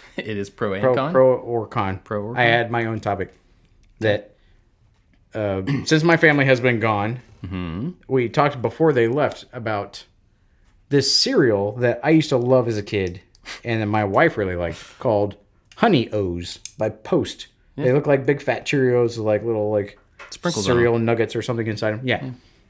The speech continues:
Speaker 2: We used to eat those all the time when we were first married, and we just, like, hadn't for a while. We're like, "Oh, man, we should find those." And I couldn't find 'em at Kroger, and I couldn't really find 'em at Walmart, but they did have them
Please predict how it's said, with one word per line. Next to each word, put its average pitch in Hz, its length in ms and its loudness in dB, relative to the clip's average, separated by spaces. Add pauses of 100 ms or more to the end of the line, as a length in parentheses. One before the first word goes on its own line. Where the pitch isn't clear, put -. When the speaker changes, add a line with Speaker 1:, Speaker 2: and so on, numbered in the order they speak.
(840)
Speaker 2:
We 208 100 0
used 254 120 2
to 156 60 -6
eat 151 140 2
those 120 180 2
all 127 200 2
the 104 80 -4
time 143 280 0
when 98 260 -6
we 104 100 -4
were 92 100 -2
first 92 240 -4
married, 90 320 -2
and 87 300 -6
we 90 80 -8
just, 90 220 -12
like, 87 140 -10
hadn't 113 360 -2
for 90 120 -4
a 82 80 -4
while. 80 280 -8 (380)
We're 139 100 -8
like, - 100 -10
"Oh, 156 140 -8
man, 131 160 -6
we 139 80 -6
should - 120 -6
find 170 280 0
those." 85 200 -12 (300)
And 151 60 -2
I 147 40 2
couldn't 165 200 4
find 151 200 0
'em 123 100 -2
at 113 120 0
Kroger, 113 380 2 (200)
and 131 80 -2
I 127 40 2
couldn't 139 200 0
really 127 140 2
find 127 180 0
'em 104 60 0
at 90 120 -4
Walmart, 101 440 0 (440)
but 117 120 0
they 107 100 -2
did 175 280 4
have 95 240 -6
them 87 240 -8